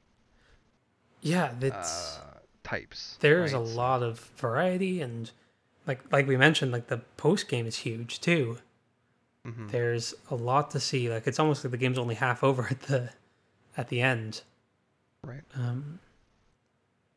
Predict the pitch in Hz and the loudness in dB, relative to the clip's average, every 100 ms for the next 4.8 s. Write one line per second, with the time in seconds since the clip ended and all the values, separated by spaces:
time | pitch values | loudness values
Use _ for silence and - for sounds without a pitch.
0 | _ _ _ _ - 151 127 - - - | _ _ _ _ -4 -2 -2 -8 -20 -10
1 | 151 127 135 139 - - - - _ _ | -6 -2 -2 -2 -4 -8 -10 -18 _ _
2 | _ _ _ _ _ _ - 143 156 - | _ _ _ _ _ _ 2 4 4 2
3 | 156 139 135 - 143 135 - - - 127 | 2 2 -2 0 0 0 -4 -2 4 6
4 | 139 143 135 - - 123 117 | 6 2 -2 -10 -6 -6 -6